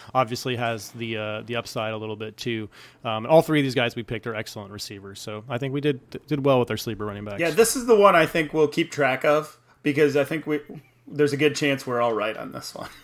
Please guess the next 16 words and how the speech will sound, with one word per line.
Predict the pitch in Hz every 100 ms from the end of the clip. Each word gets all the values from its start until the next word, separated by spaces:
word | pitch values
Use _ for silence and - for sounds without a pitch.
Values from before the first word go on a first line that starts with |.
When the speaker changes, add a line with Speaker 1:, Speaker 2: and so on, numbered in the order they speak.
| - - -
Speaker 2:
<laughs> | - - - - - - - - - - -
Let's | 220 240
go | 254
to |
sleeper | 208 233 233 202
wide | 190 180
receivers. | 170 - 185 165 139
Maybe | 170 214
we'll, | 208 180 170 180
we'll | 165
all | 160
be | 156 151 -
correct | 156 147 147 -
on | 135 127
this | 139 143
one | 170 156 160